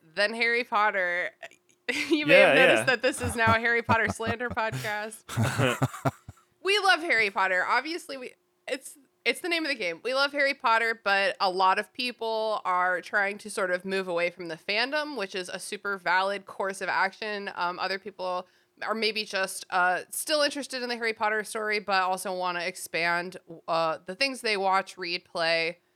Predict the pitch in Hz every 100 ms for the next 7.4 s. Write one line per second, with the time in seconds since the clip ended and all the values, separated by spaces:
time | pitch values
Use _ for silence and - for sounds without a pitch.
0 | _ _ - 180 190 190 170 - 175 170
1 | 165 - - 202 170 170 170 _ _ _
2 | _ - 240 349 392 320 330 247 214 202
3 | 196 165 - 202 185 - 190 175 196 _
4 | 185 160 170 180 240 262 240 208 208 214
5 | 220 220 - 170 156 143 147 151 _ -
6 | 220 220 247 220 175 170 175 156 143 -
7 | - 82 78